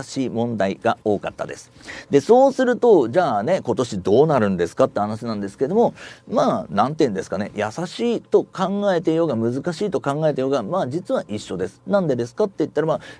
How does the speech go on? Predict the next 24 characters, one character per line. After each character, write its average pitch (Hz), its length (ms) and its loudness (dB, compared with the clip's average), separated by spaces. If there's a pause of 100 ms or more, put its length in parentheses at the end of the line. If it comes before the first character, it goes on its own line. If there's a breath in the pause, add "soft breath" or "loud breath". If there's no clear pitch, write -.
優 208 280 0
し 269 260 0
い - 120 -10
問 180 400 -4 (160)
題 190 160 2
が 180 120 2
出 190 100 2
れ 160 80 4
ば、 151 180 0
ま 147 120 0
あ、 135 40 0
み 131 120 0
ん 180 80 0
な 170 100 -2
正 151 160 4
解 151 160 6
で 139 80 2
き 143 100 2
る 123 60 4
わ 104 80 2
け 101 80 -2
だ 92 100 -2
か 123 60 -2
ら、 147 160 2